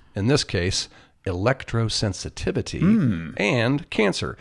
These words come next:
Speaker 1: Newspapers ran lots of lurid headlines about the potential dangers of Wi-Fi, but to date, there's no reliable evidence of any ill effects from wireless data of any kind.
Speaker 2: Now, this article's from twenty fourteen, and of course, in the intervening time,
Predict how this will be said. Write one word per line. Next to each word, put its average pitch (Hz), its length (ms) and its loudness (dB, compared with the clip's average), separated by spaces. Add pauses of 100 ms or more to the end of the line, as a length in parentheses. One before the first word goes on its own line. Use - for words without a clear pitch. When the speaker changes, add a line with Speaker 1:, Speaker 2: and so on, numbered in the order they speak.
(140)
Speaker 1:
Newspapers 127 680 4
ran 107 200 -4
lots 127 380 2
of 165 100 0
lurid 185 240 0
headlines 110 480 4
about 101 220 -2
the 92 60 -8
potential - 500 2
dangers 117 420 0
of 104 80 0
Wi-Fi, 101 720 0 (100)
but 120 240 -4
to - 80 -4
date, 196 500 2 (380)
there's 87 220 -6
no 113 220 4
reliable 143 680 4
evidence 110 680 0 (180)
of 82 200 -4 (120)
any 156 360 4
ill 139 180 2
effects 110 420 0
from 120 240 0
wireless 113 560 2
data 101 320 0 (100)
of 101 340 -4
any 92 240 -6
kind. 58 400 -4
Speaker 2:
Now, 123 140 8
this 131 180 4
article's 147 480 6
from 127 200 -2
twenty 135 320 4
fourteen, 123 880 2 (240)
and 120 160 2
of 107 60 -2
course, 135 320 6
in 127 160 6
the 117 140 6
intervening 113 580 4
time, 123 520 0